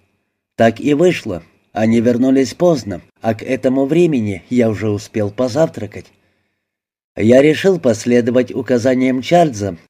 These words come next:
отправился в оксфордскую квартиру Дженни и позвонил.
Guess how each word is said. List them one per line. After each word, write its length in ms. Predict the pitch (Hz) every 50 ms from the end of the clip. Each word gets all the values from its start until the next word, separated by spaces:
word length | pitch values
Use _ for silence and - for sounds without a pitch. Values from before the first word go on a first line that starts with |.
| _ _ _
отправился 800 | - - 110 107 110 - 117 123 135 131 139 139 127 110 - 135
в 60 | 123 123
оксфордскую 960 | - - 143 123 107 - - - 135 127 110 - - - 139 139 135 127
квартиру 560 | - - 135 131 117 - 143 139 131 135 135 123
Дженни 520 | 120 147 180 175 143 117 92 90 82 - _ -
и 120 | - 110
позвонил. 680 | 104 117 113 104 113 117 127 131 143 156 151 120 104